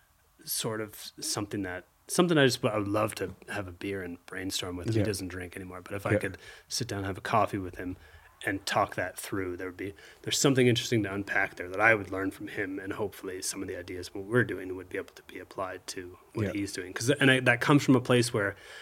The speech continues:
Speaker 1: I have friends in the oil and gas industry who have been to, uh, Builders and Brews events just because they're my friends and they're like, "I gotta check this out." And they, they go back and they're like, "Fuck, I wish we could do this in oil and gas. Like, there's so much we could learn and so many people I would know." And you just have to,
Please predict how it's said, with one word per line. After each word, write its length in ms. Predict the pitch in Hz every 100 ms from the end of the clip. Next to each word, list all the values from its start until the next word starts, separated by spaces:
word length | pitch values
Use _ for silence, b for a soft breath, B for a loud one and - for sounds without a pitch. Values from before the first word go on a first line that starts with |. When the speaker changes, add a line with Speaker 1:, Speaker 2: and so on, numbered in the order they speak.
| B B
Speaker 1:
I 80 | 110
have 140 | 107
friends 320 | - 117 113 104
in 60 |
the 60 | 101
oil 140 | 101
and 80 | 101
gas 320 | 107 120 120
industry 420 | 107 92 - 92 92 _ _ _ _ - -
who 100 | 127
have 180 | 110 95
been 400 | 120 123 107 92
to, 300 | - 117 98
uh, 260 | 92 90 87 - _ -
Builders 280 | 107 95 95
and 80 |
Brews 220 | 98 117 117
events 260 | 143 190
just 300 | - 120 -
because 240 | - - 98
they're 160 | 92
my 160 | 90 92
friends 300 | 143 156 113
and 40 |
they're 60 | 98
like, 140 | 95
"I 80 | 95
gotta 140 | 90 90
check 200 | - 117
this 160 | 123
out." 200 | 143 123 B B B B
And 100 | 113
they, 200 | 117 135 127 113
they 340 | 131 131 123 -
go 120 | 135 123
back 280 | 113 127
and 80 | 120
they're 80 | 98
like, 140 | 92 - -
"Fuck, 320 | - - -
I 100 | 117
wish 260 | 104 147 -
we 60 |
could 140 | 160 120
do 120 | 143
this 200 | 135 127
in 60 | 131
oil 160 | 127
and 100 | 123
gas. 340 | 110 127 - 170
Like, 120 | 131
there's 160 | 117 -
so 260 | - 156
much 240 | 156 139 160
we 60 |
could 160 | 147 123
learn 260 | 147 139
and 80 | 101
so 160 | - -
many 140 | 160
people 240 | 151 151 147
I 80 | 127
would 160 | 123
know." 300 | 117 131 113
And 100 | 95
you 80 | 113
just 160 | 117 117
have 180 | 120 120
to, 180 | 117